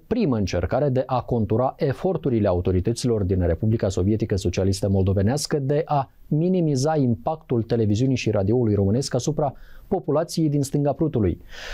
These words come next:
și încercarea de a izola din punct de vedere cultural românii moldoveni de pe cele două maluri ale Prutului.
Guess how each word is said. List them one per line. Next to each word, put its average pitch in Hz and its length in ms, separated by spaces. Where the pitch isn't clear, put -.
și - 120
încercarea 180 440
de 190 200
a 175 140
izola 165 500
din 117 240
punct 135 280
de 113 120
vedere 107 300
cultural 107 600
românii 139 540
moldoveni 135 520
de 120 100
pe 101 260
cele 156 260
două 113 200
maluri 101 440
ale 101 260
Prutului. - 560